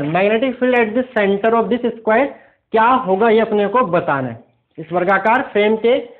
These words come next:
केंद्र पर चुंबकीय क्षेत्र का मान, तो देखिए अपन एक, इसको पहला तार मान लें, इसको क्या मान लें अपन, तार नहीं, चलो यहाँ से सामने, इसमें diagram यहाँ बनाए, तो ये अपन तार एक मान लेते हैं, ये अपन तार दो मान लेते हैं, ये अपन तार तीन मान लेते हैं,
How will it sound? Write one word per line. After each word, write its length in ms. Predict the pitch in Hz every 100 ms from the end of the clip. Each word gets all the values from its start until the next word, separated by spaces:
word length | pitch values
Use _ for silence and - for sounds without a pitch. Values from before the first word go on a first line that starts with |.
| _ _
केंद्र 400 | 226 247 262 277
पर 200 | 277 277 277
चुंबकीय 440 | 220 220 233 233
क्षेत्र 240 | - 196 196
का 140 | 208
मान, 260 | 202 196 202
तो 60 |
देखिए 520 | 208 208 214 208 208 - _ _
अपन 240 | 180 233 240 - -
एक, 340 | 208 240 - 202
इसको 240 | 202 247
पहला 320 | 240 220 240
तार 220 | 247 254
मान 200 | 254 240
लें, 120 | 247 262 202 170
इसको 200 | 175 -
क्या 120 | 233
मान 180 | 247 240
लें 80 | 247
अपन, 140 | 254
तार 320 | 247 208 185 196
नहीं, 280 | 185 180
चलो 160 | 180 220
यहाँ 140 | 185 180
से 120 | 180
सामने, 240 | 156 151
इसमें 180 | 160 202
diagram 240 | 190 202
यहाँ 140 | 185 196
बनाए, 200 | 185 208 - - _ _ -
तो 40 |
ये 240 | 170 247 254
अपन 280 | 226 247 240
तार 440 | 226 202 220 214
एक 240 | 190 226 233
मान 220 | 240 233
लेते 200 | 226 226
हैं, 200 | 254 254 _ _ -
ये 140 | 151 220
अपन 260 | 226 233
तार 400 | 226 202 202 185
दो 180 | 151 202
मान 240 | 233 233
लेते 240 | 226 220 226
हैं, 160 | 254 - _ -
ये 160 | 143 208
अपन 280 | 226 226 226
तार 320 | 220 202 202 -
तीन 220 | - 202 233
मान 200 | 233 226
लेते 220 | 220 226
हैं, 180 | 254